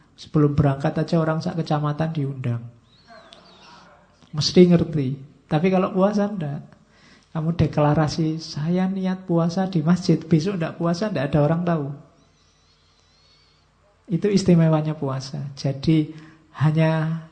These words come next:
yang bersangkutan dan Allah yang ngerti. Nah, itu puasa. Makanya dia istimewa. Yang kedua, katanya Ghazali, puasa adalah ibadah yang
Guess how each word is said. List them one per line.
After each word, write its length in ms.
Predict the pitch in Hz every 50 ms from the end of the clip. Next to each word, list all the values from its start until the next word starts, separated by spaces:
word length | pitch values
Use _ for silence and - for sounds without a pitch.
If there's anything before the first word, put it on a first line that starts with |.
| - -
yang 240 | - 180 170 156 -
bersangkutan 720 | - 175 156 - 156 147 151 156 160 160 - 165 160 165 160
dan 240 | 160 147 139 147
Allah 320 | 143 147 156 160 156 151 147
yang 240 | 147 143 139 131 135
ngerti. 560 | 131 131 127 - - 123 135 131 - - -
Nah, 80 | 156
itu 180 | 127 123 - 165 143
puasa. 720 | - 151 147 143 143 - - - 143 131 131 - - _ - 147
Makanya 320 | 139 131 139 143 151 165 160
dia 240 | - 170 170 170
istimewa. 800 | 175 170 165 - - 170 156 151 151 147 143 139 135 139 147 139 - - _ _ _ _ _ _ _ _ _ _ _ _ _ - _ _ - - _ _ -
Yang 300 | - 165 165 170 180 180 175 170
kedua, 1040 | - 185 180 180 180 180 - - 196 233 254 214 151 131 131 135 143 151 185 202 202 - - - _ _ _ _ _ _ _ _ _ _ -
katanya 480 | 143 131 131 - 135 131 135 139 139 139
Ghazali, 720 | - 143 135 131 135 135 127 127 131 135 156 170 190 185 - - - - - _ _ - _ _ _ _ _ _ _ _ _ _ _ _ _ _ _ _ _ _ _ _ _ _ _ _
puasa 640 | - - 175 185 190 202 202 202 202 196 190 185 180
adalah 400 | 180 170 156 147 147 151 156 -
ibadah 520 | 185 170 175 170 151 143 - 180 180 180 190
yang 480 | 175 165 165 165 165 165 165 175 170